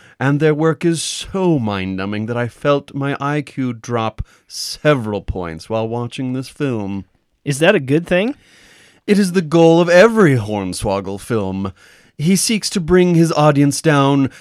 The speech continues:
Speaker 1: to the lowest common denominator. It is part of the beauty of his genius. When Jethro staples his hat to his head to keep it from blowing away during a tornado, you feel the intelligence just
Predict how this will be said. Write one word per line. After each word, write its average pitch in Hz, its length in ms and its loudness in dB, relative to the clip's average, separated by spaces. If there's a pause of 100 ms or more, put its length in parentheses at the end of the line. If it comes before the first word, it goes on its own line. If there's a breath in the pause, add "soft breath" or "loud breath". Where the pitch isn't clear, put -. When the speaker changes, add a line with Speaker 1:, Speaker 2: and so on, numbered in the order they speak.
Speaker 1:
to 208 80 0
the 196 100 6
lowest 175 720 6
common 127 460 0
denominator. 117 880 0 (460 soft breath)
It 185 180 -2
is 180 100 0
part 143 240 0
of 117 80 -4
the 113 100 -4
beauty 123 800 -4 (100)
of 120 240 -4
his 107 200 -6
genius. 98 600 -4 (680 soft breath)
When 170 420 0
Jethro 160 640 0
staples 143 760 -2
his 117 180 -2
hat 127 400 -6
to 123 80 -8
his 120 200 -2
head 101 340 -6
to 107 80 -8
keep - 340 -6
it 131 140 -6
from - 500 -4
blowing 147 380 6
away 135 280 4
during 120 300 0
a 110 60 -2
tornado, 120 760 0 (440 loud breath)
you 165 320 0
feel 165 580 0
the 135 160 2
intelligence 117 720 -2
just 120 460 -8